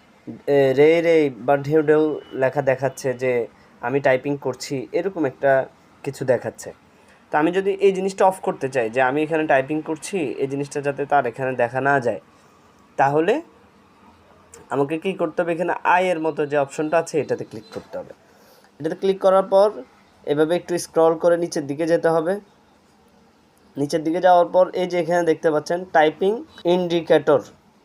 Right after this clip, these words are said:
এই ইন্ডিকেটরে ক্লিক করবেন, এখান থেকে এটা just অফ করে দিবেন। টাইপিং ইন্ডিকেটর এটা যদি অফ করে দেন, এখন আর, এ, এই ভাইয়ের মোবাইলে অপর প্রান্তে কিন্তু এখানে আমি কি লিখছি, মানে আমি টাইপিং করছি, এই জিনিসটা আর শো করবে না।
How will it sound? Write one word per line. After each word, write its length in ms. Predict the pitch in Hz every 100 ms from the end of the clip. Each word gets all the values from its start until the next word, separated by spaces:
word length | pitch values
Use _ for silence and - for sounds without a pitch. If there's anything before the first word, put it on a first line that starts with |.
| _ _ -
এই 200 | 147 151
ইন্ডিকেটরে 520 | 160 156 143 139 156
ক্লিক 240 | 160 160 156
করবেন, 300 | 180 190 175
এখান 260 | 147 139
থেকে 200 | 143 143
এটা 160 | 135 127
just 300 | 123 117 117
অফ 80 | -
করে 160 | - 104
দিবেন। 260 | 101 95 - _ _ _ _ _ -
টাইপিং 420 | 151 160 196 202
ইন্ডিকেটর 460 | 196 175 170 175
এটা 160 | 180 170
যদি 240 | 170 175
অফ 140 | 175 170
করে 220 | - 175
দেন, 200 | 185 247 - _ _
এখন 240 | 143 156 175
আর, 140 | 175 208 - _ _ _ - -
এ, 400 | 139 135 123 117 - _ _ _ _
এই 140 | - 147
ভাইয়ের 400 | 139 143 160 160 - - _ _ _ _ _ _ -
মোবাইলে 500 | 143 143 139 151 151
অপর 280 | 170 165 160
প্রান্তে 320 | 147 143 135 135
কিন্তু 280 | 139 131
এখানে 300 | 139 120 156
আমি 180 | 143 139 143
কি 140 | 165
লিখছি, 520 | 156 135 - - 190 - _ _ _ _ _ _
মানে 220 | 120 131
আমি 200 | 135 139
টাইপিং 400 | 143 135 135 143
করছি, 480 | 147 143 - 160 165
এই 100 | 147
জিনিসটা 380 | 131 131 135 139
আর 60 | 120
শো 240 | - 120
করবে 300 | 117 117 101
না। 100 | 92